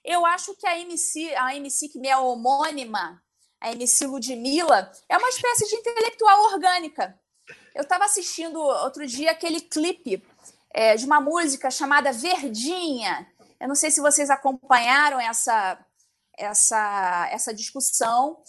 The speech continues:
É uma música em que ela fala, eu anotei porque eu não sei cantar, mas eu anotei o trecho da música Verdinha, da M C Ludmilla. Ela fala o seguinte, "Eu fiz um pé lá no meu quintal,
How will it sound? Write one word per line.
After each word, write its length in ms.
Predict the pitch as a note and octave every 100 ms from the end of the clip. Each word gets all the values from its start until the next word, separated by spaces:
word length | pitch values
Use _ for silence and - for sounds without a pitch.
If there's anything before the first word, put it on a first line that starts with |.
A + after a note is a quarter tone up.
| - _
É 100 | B3+
uma 140 | C4+
música 500 | D4+ D4 E4+ C4+ -
em 100 | B3
que 80 | B3+
ela 160 | C#4 C4+
fala, 260 | C#4 C4+ -
eu 80 |
anotei 420 | C#4+ D4 D4 D4 D4
porque 240 | D4 D4
eu 100 | B3+
não 140 | C#4+ D4+
sei 200 | - A#3
cantar, 420 | C#4 C4 C#4 D4
mas 180 | B3 B3
eu 80 |
anotei 400 | C4+ C#4+ D4 B3+
o 40 | C#4
trecho 520 | _ B3+ C#4 - G#3+ G3+ _ _ _ _ - _
da 180 | - A3+
música 340 | A#3 B3 - B3
Verdinha, 580 | A#3 C#4+ G#3+ A3 C4 C#4
da 160 | C4
M 200 | C4 D4
C 240 | D4 - C#4+
Ludmilla. 880 | C#4 B3+ D4 C#4+ C#4+ C4+ G#3 F3+ _ _ - - _ - - - -
Ela 200 | - C4+
fala 180 | C#4+ D4+
o 20 |
seguinte, 640 | D#4 D#4+ D4 C#4 - F#3+ - - _ _ _ _ _
"Eu 180 | - D4
fiz 440 | C#4 - F#4 A#4+
um 160 | G4 G4
pé 440 | - B3+ B3+ C#4 C4+ _ _ _ _ _ _
lá 320 | A#3 C4+ E4+
no 120 | E4+
meu 200 | D4+ D4+
quintal, 680 | D4+ D4 C#4+ A3 G3+ F3 E3+